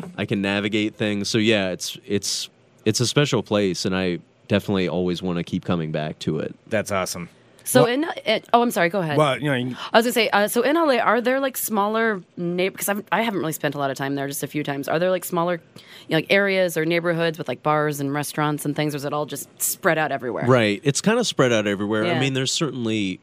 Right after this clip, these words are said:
Speaker 1: there's certainly neighborhoods. Um, it's just so big.
Speaker 3: Mm-hmm.
Speaker 1: And, um,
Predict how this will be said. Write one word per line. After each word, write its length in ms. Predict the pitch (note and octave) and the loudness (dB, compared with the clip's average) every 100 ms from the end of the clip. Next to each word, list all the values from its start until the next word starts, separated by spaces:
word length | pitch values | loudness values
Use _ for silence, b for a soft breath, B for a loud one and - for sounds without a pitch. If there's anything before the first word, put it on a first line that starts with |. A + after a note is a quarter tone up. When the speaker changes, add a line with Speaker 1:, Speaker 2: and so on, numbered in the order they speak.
| _ | _
Speaker 1:
there's 180 | A#2 - | -2 0
certainly 360 | D#3 C3+ G#2+ | 0 0 0
neighborhoods. 840 | G#2 G2+ A2 G2 G2 F2+ F2 - - | 0 0 0 -2 0 -2 -2 -4 -4
Um, 440 | F#2 F#2+ F2+ E2+ E2+ B - | -2 0 0 -2 -6 B -4
it's 180 | A2 | -2
just 220 | - D3 - - - | 2 0 0 -2 -2
so 480 | A#2+ A#2 A2+ G#2 F#2+ - _ _ _ | 2 2 2 0 -6 -16 _ _ _
big. 420 | G#2 F#2 C#2+ D2+ - | 0 0 0 -6 -2
Speaker 3:
Mm-hmm. 300 | G3+ G3+ G3+ | 0 0 0
Speaker 1:
And, 520 | G#2+ G#2 - F#3+ - b b b b b b b _ - | 0 0 -2 -4 -8 b b b b b b b _ 2
um, 640 | G2+ G2 F#2 F2 F2 F2+ | 2 4 2 0 -4 -8